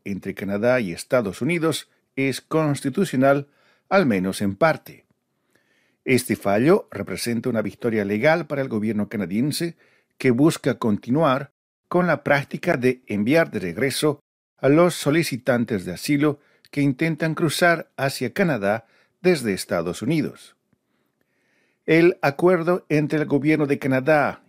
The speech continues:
y el gobierno de los Estados Unidos de América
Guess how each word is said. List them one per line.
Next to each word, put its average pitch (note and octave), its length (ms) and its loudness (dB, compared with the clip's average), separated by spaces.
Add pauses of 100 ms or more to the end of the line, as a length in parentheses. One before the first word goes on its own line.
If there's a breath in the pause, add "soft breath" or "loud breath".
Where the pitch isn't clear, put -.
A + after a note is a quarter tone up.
y G2+ 80 -6
el G2+ 60 -4
gobierno A#2+ 380 0
de A2+ 140 2
los G#2+ 160 0
Estados G#2+ 560 -2
Unidos A2 320 0
de G2 60 -4
América C#3+ 540 0